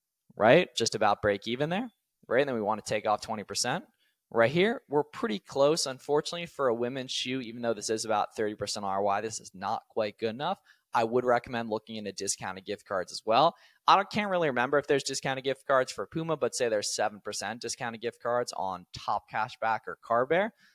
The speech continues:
We take that off here. So let's see. So we're here at, uh, plug these guys in on Google here. We can see we're at, yeah, thirty-one. So thirty-one, take off twenty percent here, right? And then say there's seven percent discounted gift cards here.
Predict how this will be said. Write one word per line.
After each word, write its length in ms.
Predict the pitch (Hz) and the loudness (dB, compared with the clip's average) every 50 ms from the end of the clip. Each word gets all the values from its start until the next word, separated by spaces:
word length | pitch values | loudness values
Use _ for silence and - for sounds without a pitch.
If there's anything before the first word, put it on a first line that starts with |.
| _ _ | _ _
We 100 | - 110 | -10 -10
take 280 | 110 - 127 117 110 - | -6 -2 -2 0 0 2
that 140 | 110 104 101 | 0 2 2
off 260 | 101 110 127 135 - | 2 2 2 0 -2
here. 180 | 180 190 226 208 | -4 -6 -6 -6
So 160 | - - 98 | -6 -4 -6
let's 180 | 101 - - | -6 -4 -6
see. 140 | - 87 82 | -8 -6 -6
So 160 | - - 95 | -8 -8 -6
we're 120 | 98 101 101 | -4 -6 -4
here 200 | 117 101 101 98 | -2 -2 0 0
at, 140 | 98 98 98 | 0 0 0
uh, 360 | 95 92 90 92 92 90 90 - _ _ _ _ _ _ _ _ _ _ _ _ _ _ _ _ - | 0 0 0 -2 -2 -4 -8 -12 _ _ _ _ _ _ _ _ _ _ _ _ _ _ _ _ -2
plug 200 | 135 120 104 95 | 0 0 0 0
these 180 | 104 101 - | -2 -4 -2
guys 260 | 113 107 101 101 95 104 | -2 0 -2 -2 -2 -4
in 100 | 101 98 | -6 -6
on 120 | 95 104 | -6 -6
Google 220 | 101 120 127 139 | -6 -4 -2 -2
here. 200 | 160 170 170 170 | -2 -2 -2 -4
We 120 | 156 117 95 | -6 -6 -8
can 60 | 98 | -6
see 320 | - - 120 123 139 156 - _ _ _ _ _ _ _ _ - | -6 -4 -2 -2 -4 -4 -6 _ _ _ _ _ _ _ _ 2
we're 140 | 143 143 | 6 6
at, 60 | 127 131 | 6 8
yeah, 180 | 147 127 95 | 6 6 4
thirty-one. 640 | 90 - - 165 165 160 156 147 131 127 123 131 139 | 2 2 4 4 4 6 4 4 4 4 2 2 0
So 140 | - - 110 | 0 -2 -2
thirty-one, 400 | - 139 135 131 123 123 123 120 | 0 0 0 2 2 0 -2 0
take 140 | - 117 110 | 0 0 0
off 100 | 104 - | -2 -2
twenty 180 | - 110 117 | -4 -8 -8
percent 320 | 117 151 - - 165 175 196 | -6 -6 -6 -6 -6 -6 -8
here, 140 | 202 269 - _ _ _ _ _ _ _ _ _ _ _ _ _ _ _ _ _ | -10 -12 -14 _ _ _ _ _ _ _ _ _ _ _ _ _ _ _ _ _
right? 240 | - 117 127 143 139 | 2 4 6 6 6
And 80 | 131 127 | 4 -2
then 80 | 120 | -6
say 160 | - - 151 135 | -2 2 2 4
there's 240 | 123 120 113 - | 4 4 2 2
seven 220 | - 123 120 123 120 | 0 -2 -2 -2 -4
percent 320 | 120 113 - 123 117 110 | -6 -4 -4 -4 -4 -4
discounted 380 | 110 110 - - 117 107 101 90 | -6 -8 -8 -6 -8 -10 -8 -10
gift 160 | 98 - - | -12 -10 -4
cards 260 | - 139 147 151 - | -2 -2 -2 -2 -2
here. 180 | 170 170 196 | -6 -6 -6